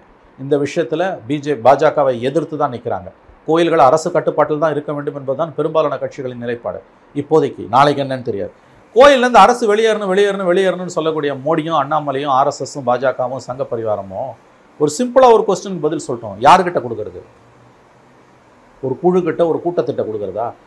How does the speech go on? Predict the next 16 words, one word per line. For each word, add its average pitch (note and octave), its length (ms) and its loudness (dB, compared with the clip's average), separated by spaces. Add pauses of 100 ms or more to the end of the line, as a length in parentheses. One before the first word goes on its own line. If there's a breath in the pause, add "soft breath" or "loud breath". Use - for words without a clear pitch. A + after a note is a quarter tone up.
(340)
நூறு F3+ 260 2
வருஷத்துனால G3+ 320 -2
இப்படி F3 280 -2
கொள்ளை F3+ 240 6
அடிச்சு F3 180 -4
தானே F3 200 -2
வந்து, E3 480 -4 (340)
இது E3 260 6 (100)
எங்கேருந்து B3 560 6
வந்தது? G3+ 540 2
இந்து F#3 260 -6
சமய G3 320 -4
அறநிலையத்துறையோட F3 880 -2
தோற்றம், F3+ 500 -4 (640)
அதனுடைய C3+ 500 -2
வரலாறு, D#3 640 4